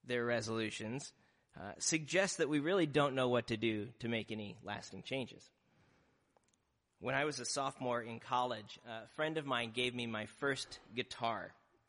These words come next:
There's kind of an unwritten rule that you're supposed to learn how to play a guitar when you're in college. Uh, and so I had this old thing, and it was so old, and the strings were so hard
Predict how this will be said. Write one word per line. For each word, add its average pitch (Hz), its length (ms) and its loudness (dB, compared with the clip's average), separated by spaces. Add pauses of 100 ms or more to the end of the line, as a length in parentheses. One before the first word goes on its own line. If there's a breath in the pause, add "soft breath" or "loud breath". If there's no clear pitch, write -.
There's 135 240 -6
kind 160 240 -2
of 147 60 -2
an 135 140 -4
unwritten 139 520 0
rule 117 260 -2
that 110 140 -8
you're 113 100 -6
supposed - 280 -4
to 117 80 -2
learn 113 200 0
how 110 120 -4
to 104 60 -6
play - 200 -6
a 107 40 -4
guitar 104 400 -4
when 104 140 -8
you're 104 120 -8
in 98 120 -10
college. 104 480 -4 (560 soft breath)
Uh, 120 340 0
and 120 280 0 (240 loud breath)
so 170 160 6
I 156 100 8
had 175 260 4
this 160 240 0
old 151 340 4
thing, 123 420 0
and 123 320 2 (320 soft breath)
it 202 140 10
was 160 160 4
so - 380 0
old, 147 560 4
and 135 160 -2
the 127 60 0
strings 151 580 0
were 120 140 -2
so 175 680 2
hard 113 560 2